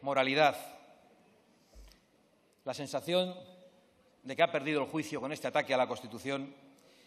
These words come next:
y de que es hoy una mezcla de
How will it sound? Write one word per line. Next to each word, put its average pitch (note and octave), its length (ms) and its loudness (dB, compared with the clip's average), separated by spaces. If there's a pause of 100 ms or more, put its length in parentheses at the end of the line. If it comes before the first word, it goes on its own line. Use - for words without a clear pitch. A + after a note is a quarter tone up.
(200)
y C3+ 80 -8
de C3 120 -6
que D3+ 120 0
es D3+ 120 -4
hoy C3+ 260 -4 (2000)
una D#3+ 200 -2
mezcla D3+ 440 4
de A#2+ 280 0